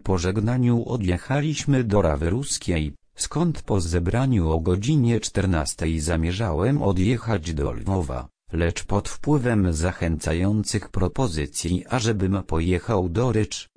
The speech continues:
zmieniłem ten zamiar i była to wola Boża, gdyż nawiązałem nowe kontakty i miałem przywilej przedstawienia prawdy tym,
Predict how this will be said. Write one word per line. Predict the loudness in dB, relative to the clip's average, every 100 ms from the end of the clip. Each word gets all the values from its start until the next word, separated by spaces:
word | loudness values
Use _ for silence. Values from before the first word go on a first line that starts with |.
| _
zmieniłem | -2 2 2 2 2 2 2 0
ten | 0 0 0
zamiar | 0 0 2 2 2 0 -6 -6
i | -2 -2 0
była | 2 2 2
to | 0 0
wola | 2 0 0 -4
Boża, | 0 0 0 -4 -6 -10 _ -4
gdyż | 0 0 0 0
nawiązałem | 0 0 0 0 0 0 2 2 2 2
nowe | 2 0 -2
kontakty | 0 -2 0 -2 -2 0 0
i | 0 0
miałem | 2 2 2 2 2 2
przywilej | -2 -4 -2 0 2 0 -2
przedstawienia | -2 -2 -2 -2 0 0 0 0 -2
prawdy | -2 -2 -2 -2 -2
tym, | -2 0 2 2